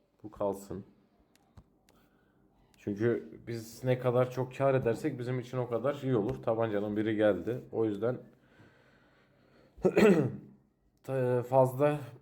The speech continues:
altın harcamaktan kaçınacağız. Yani gönlüm ben de isterdim şu tabancayı almayı ya da ne bileyim şunu alabilmeyi ama üç bin golda biz envanter nasıl dizilir öyle bir video çekeceğiz.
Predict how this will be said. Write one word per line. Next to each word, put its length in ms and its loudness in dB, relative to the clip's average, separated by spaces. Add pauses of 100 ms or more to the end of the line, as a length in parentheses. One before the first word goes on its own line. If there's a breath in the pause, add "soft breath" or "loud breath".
(260)
altın 340 0
harcamaktan 600 2
kaçınacağız. 840 -2 (1800)
Yani 240 0
gönlüm 360 0
ben 220 2
de 60 0
isterdim 460 -6
şu 180 -20
tabancayı 500 -2
almayı 460 -4 (100)
ya 180 -4
da 80 -8
ne 180 -8
bileyim 200 -8
şunu 220 -8
alabilmeyi 580 -2
ama 280 -2
üç 240 -2
bin 120 -2
golda 280 2
biz 140 -2
envanter 540 -2
nasıl 280 -4
dizilir 380 -2 (260)
öyle 300 2
bir 220 -2 (680 loud breath)
video 200 2
çekeceğiz. 840 -4